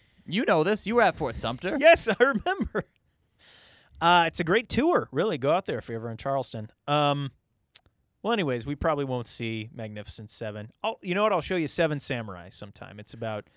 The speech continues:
Speaker 2: same movie.
Speaker 1: Also, it's not my fault that the whole war was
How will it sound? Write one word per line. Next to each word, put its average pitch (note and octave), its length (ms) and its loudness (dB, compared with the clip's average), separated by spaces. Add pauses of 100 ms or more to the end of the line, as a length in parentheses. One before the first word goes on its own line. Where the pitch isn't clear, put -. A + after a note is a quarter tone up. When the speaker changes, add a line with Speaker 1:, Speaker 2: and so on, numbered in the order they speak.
(200)
Speaker 2:
same A3+ 340 2
movie. G#3+ 260 4
Speaker 1:
Also, B3+ 460 2 (260)
it's A#3 220 -4
not F#4+ 200 -2
my E3+ 260 2
fault C3+ 280 0
that B2 100 -8
the B2 100 -4
whole D3 200 0
war C3 240 2
was G#2 280 -8